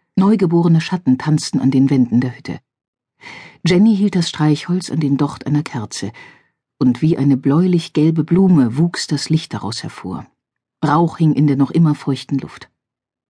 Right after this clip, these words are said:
Der Hüttenraum wirkte kahl und vollgestopft zugleich. Die Wände waren aus ungestrichenen Brettern,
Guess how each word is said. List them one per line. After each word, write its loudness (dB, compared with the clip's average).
Der 2
Hüttenraum 2
wirkte -2
kahl 0
und 0
vollgestopft -2
zugleich. -6
Die 0
Wände 2
waren 0
aus -4
ungestrichenen 0
Brettern, -4